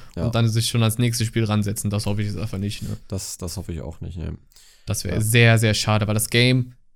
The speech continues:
Speaker 2: hat schon sehr viel Potenzial erfüllt, aber es
Speaker 1: Mhm.
Speaker 2: hat noch so viel krass Potenzial,
Speaker 1: Ja,
Speaker 2: dass es
Speaker 1: sau viel.
Speaker 2: heftig werden
Speaker 1: Sau
Speaker 2: könnte.
Speaker 1: viel.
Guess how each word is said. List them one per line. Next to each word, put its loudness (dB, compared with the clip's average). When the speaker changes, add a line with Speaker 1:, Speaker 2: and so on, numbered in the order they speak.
Speaker 2:
hat -2
schon 2
sehr 2
viel 2
Potenzial 2
erfüllt, 4
aber 0
es 4
Speaker 1:
Mhm. -2
Speaker 2:
hat -4
noch 4
so 2
viel -4
krass -8
Potenzial, -2
Speaker 1:
Ja, -8
Speaker 2:
dass 0
es -2
Speaker 1:
sau -4
viel. -8
Speaker 2:
heftig -2
werden -2
Speaker 1:
Sau -6
Speaker 2:
könnte. -4
Speaker 1:
viel. -8